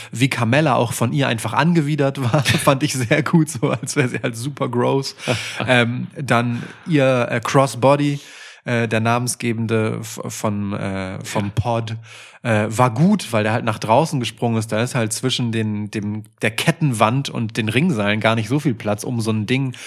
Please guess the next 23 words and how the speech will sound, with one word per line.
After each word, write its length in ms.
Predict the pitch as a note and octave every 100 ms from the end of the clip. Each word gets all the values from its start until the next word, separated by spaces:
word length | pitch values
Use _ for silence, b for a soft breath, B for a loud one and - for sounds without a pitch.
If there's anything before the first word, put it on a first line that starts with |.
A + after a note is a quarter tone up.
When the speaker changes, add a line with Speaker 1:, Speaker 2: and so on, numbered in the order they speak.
| B
Speaker 1:
mit 140 | A#2+ A2
so 80 | B2+
einer 200 | A2+ A2+
neunzig 440 | A2+ A#2+ A2+ G#2
Grad 360 | A#2 A2+ A#2 B2+
Drehung 320 | A2+ A2+ A2+
einfach 240 | A2 G2+
stabil 400 | - A#2 G2+ B2+
zu 140 | A#2 G#2
springen 360 | - C3 C3+
und 120 | A2+ A2
so. 220 | A2+ A2 B B -
Speaker 3:
Charlotte 340 | D3 D#3+ -
könnte 260 | C#3 C#3+ G#2
das 180 | F#2+ -
nicht. 300 | G2 F2+ - -
Die 80 | A2
wär 120 | A2+
zu 120 | -
groß. 320 | G#2+ A#2+ G2 -
Speaker 1:
Das 180 | B2+
stimmt, 320 | - G#3 C3 G#2+
ja. 160 | G2+